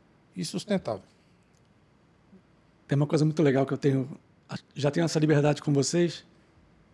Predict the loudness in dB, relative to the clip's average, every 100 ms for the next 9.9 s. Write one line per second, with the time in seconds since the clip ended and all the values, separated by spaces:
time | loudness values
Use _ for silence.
0 | _ _ _ -6 -2 0 -2 0 -2 0
1 | -2 0 2 2 0 -4 0 2 2 0
2 | -4 -2 0 2 2 0 -2 -4 -2 -4
3 | -4 -10 _ _ _ _ _ _ -4 0
4 | 0 2 0 0 -2 0 -4 -4 -10 -14
5 | -10 -10 -10 -12 -12 _ _ _ _ _
6 | -10 -4 0 2 4 2 0 2 2 2
7 | -2 -6 -2 0 0 0 -2 0 0 0
8 | 0 2 0 -4 _ _ _ _ _ -10
9 | -6 -2 -2 0 -2 0 0 0